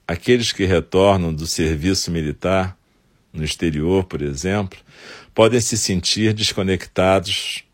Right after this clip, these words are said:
dos seus pares, dos seus amigos, da sua família. Já que a maior parte dos civis não sabem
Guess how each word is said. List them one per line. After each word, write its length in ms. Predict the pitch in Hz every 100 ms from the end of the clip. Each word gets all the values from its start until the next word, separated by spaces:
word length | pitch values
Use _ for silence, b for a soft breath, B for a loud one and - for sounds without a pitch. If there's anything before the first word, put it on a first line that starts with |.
| _ -
dos 140 | 90
seus 280 | - 110 -
pares, 640 | - 101 95 78 67 -
dos 200 | 82 90
seus 220 | - 101 104
amigos, 580 | 90 85 90 78 71
da 100 | 80
sua 200 | 80 95
família. 580 | 87 101 85 78 71 78 - _ _ _ _ _ _ _ _ _ _ _ _ _ _ _ _ _ _ _ _ _ _ _ _ -
Já 160 | 104
que 100 | 131
a 60 | 135
maior 220 | 131 110
parte 400 | - 110 110 -
dos 160 | 98 95
civis 640 | - 80 76 101 101 85
não 180 | 98 98
sabem 580 | - 110 110 90 76